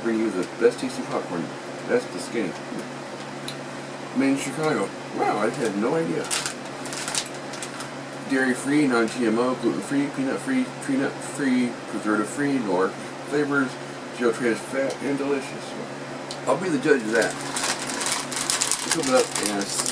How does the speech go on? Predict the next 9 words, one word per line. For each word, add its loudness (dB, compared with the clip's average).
find 2
out 4
what 2
they 0
taste -2
like. 2
It -6
smells 6
insanely 2